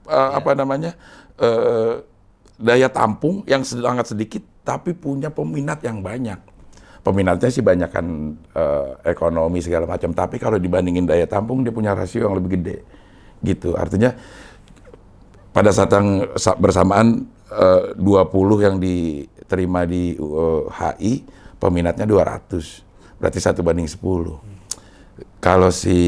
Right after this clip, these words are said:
Speaker 1: ekonomi mungkin peminatnya seribu, tapi daya tampungnya mungkin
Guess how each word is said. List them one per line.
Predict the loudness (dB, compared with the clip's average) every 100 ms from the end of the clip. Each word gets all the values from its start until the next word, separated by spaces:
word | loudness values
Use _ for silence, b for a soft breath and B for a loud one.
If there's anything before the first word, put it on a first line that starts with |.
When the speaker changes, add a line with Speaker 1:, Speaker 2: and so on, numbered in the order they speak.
| 4 4 4 2 2 0 -2 0
Speaker 1:
ekonomi | 2 4 4 2
mungkin | 0 0 0 0
peminatnya | 0 -2 -2 -4
seribu, | -4 -4 -4 -8
tapi | -8 -2 2
daya | 2 2
tampungnya | -2 -8 -6 -6 -4 -4
mungkin | -6 -6 -6